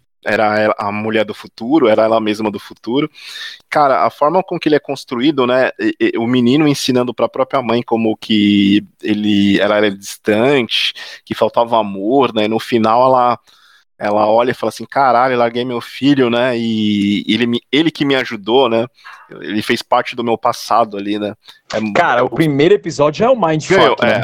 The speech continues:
Speaker 2: O primeiro episódio
Speaker 1: Ele
Speaker 2: é o
Speaker 1: ganhou.
Speaker 2: mindfuck,
Speaker 1: Aquele
Speaker 2: cara. A série
Speaker 1: finalzinho
Speaker 2: te
Speaker 1: ali, ele
Speaker 2: ganha no
Speaker 1: ganhou.
Speaker 2: primeiro, cara. É, a série te ganha no primeiro, cara.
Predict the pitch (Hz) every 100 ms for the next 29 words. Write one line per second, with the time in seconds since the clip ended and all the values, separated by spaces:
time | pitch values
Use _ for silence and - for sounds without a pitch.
0 | - _ _ _ _ - 127 127 185 165
1 | 135 185 165 117 - 277 185 113 160 -
2 | 226 - 160 151 147 160 151 139 131 156
3 | 165 151 113 339 180 147 - 107 107 120
4 | 123 139 - 113 127 151 127 135 320 349
5 | 127 113 - -